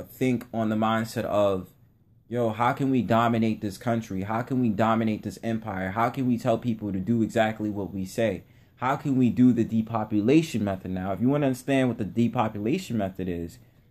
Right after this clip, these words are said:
depopulation method is nothing more than a formula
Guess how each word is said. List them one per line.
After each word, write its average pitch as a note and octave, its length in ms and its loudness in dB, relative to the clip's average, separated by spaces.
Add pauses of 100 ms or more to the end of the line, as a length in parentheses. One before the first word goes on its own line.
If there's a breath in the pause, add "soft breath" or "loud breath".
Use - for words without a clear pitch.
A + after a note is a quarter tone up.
(140 soft breath)
depopulation C#3+ 800 0
method A#2 360 0
is F#2+ 140 -4
nothing G#2+ 560 -2
more G#2 340 0
than G2 180 -4
a F#2+ 60 -4
formula F#2+ 640 -2